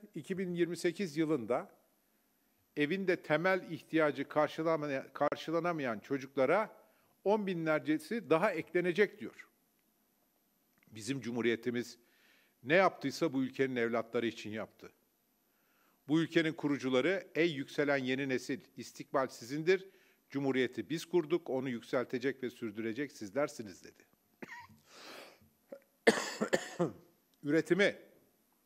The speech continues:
gençlerin üretime katılmasını hedef koydu.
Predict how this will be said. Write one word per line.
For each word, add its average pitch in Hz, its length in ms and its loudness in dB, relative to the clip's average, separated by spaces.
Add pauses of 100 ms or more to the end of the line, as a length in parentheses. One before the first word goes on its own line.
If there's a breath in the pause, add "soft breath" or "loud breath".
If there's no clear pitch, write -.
(680)
gençlerin 156 720 0
üretime 156 400 2
katılmasını 139 800 0 (280 loud breath)
hedef 156 360 2
koydu. 101 360 -4